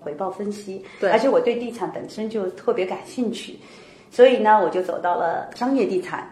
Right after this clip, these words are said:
Speaker 1: 中介的这个职业行业。嗯，从那以后，我就非常爱，热爱这个行业。对我来说，我在工作的时候，我不觉得是工作，我特别的喜欢。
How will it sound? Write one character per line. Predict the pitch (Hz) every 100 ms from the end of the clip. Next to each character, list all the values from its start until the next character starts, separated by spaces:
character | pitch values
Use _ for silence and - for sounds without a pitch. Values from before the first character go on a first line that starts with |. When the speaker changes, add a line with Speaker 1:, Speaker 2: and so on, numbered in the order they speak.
| -
Speaker 1:
中 | 240 240
介 | 240 247
的 | - -
这 | 165
个 | - 107 87 -
职 | -
业 | 151 165
行 | 165 180
业。 | 170 143 -
嗯， | 180 190
从 | - 214
那 | 285
以 | 285 175
后， | - 226 175 - - - - - -
我 | - 175
就 | 170 240 196
非 | - - 311
常 | 302 190
爱， | - 185
热 | 208
爱 | 185 160
这 | 165
个 | 160
行 | - - 170
业。 | 156 -
对 | 302
我 | 233
来 | 165 196
说， | 202 233 226 -
我 | 175
在 | 254
工 | 254 269
作 | 277
的 | 196
时 | 175 -
候， | 170 175
我 | 160
不 | 156 226
觉 | 220
得 | 147
是 | 180 175
工 | 170 180
作， | 180 165
我 | 165
特 | - - 190
别 | 165 156 170
的 | 185 156 131 - - - - - -
喜 | - -
欢。 | - - 170